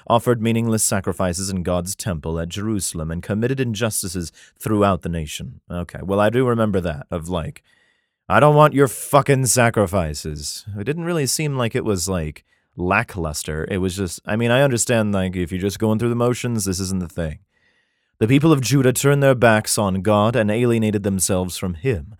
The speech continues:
who created the need for Isaiah's pronouncements of judgment. Declarations made in hope that God's chosen people would return to him." That's the hope. But then again, you know, he kept on prophesizing, you know, death and destruction and shit. Why is Isaiah so important?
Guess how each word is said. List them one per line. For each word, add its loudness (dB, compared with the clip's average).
who -2
created 0
the 2
need 0
for 0
Isaiah's 0
pronouncements -4
of -6
judgment. -6
Declarations 2
made 0
in 0
hope -2
that -2
God's 0
chosen -2
people -4
would 0
return -2
to -12
him." -14
That's -2
the 0
hope. 0
But -2
then 2
again, 0
you -2
know, 0
he -4
kept -4
on -2
prophesizing, -4
you -8
know, -8
death -4
and -12
destruction -14
and -16
shit. -16
Why 6
is 4
Isaiah 6
so 4
important? -4